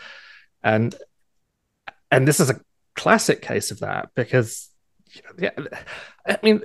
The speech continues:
the, the thing that really, that, that I'd really, to sort of put a question into it, that very long point, <laughs> the point I always come back to is that municipalities can't, don't build.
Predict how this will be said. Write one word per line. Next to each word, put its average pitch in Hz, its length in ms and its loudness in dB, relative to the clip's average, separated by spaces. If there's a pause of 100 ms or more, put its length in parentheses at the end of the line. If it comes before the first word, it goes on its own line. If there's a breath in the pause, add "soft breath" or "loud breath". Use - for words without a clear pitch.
the, 202 240 8 (300)
the 175 80 -2
thing 226 160 6
that 233 120 2
really, 180 460 6
that, 165 300 8
that 135 80 6
I'd 147 140 8
really, 165 220 8 (1080 loud breath)
to 139 80 -8 (260)
sort 156 140 -2
of 151 80 2
put 170 180 8
a - 60 -2
question 165 340 2
into 135 260 6
it, 131 100 -2
that 131 220 4 (260)
very 127 160 8
long 117 280 6
point, 139 540 0
<laughs> - 60 -18 (2000 loud breath)
the 160 100 -2
point 208 220 10
I 165 140 8
always 160 200 6
come 127 180 2
back 117 220 2
to 120 180 2
is 117 140 2
that - 120 0
municipalities 147 760 2
can't, 120 320 2
don't 131 260 6
build. 110 400 4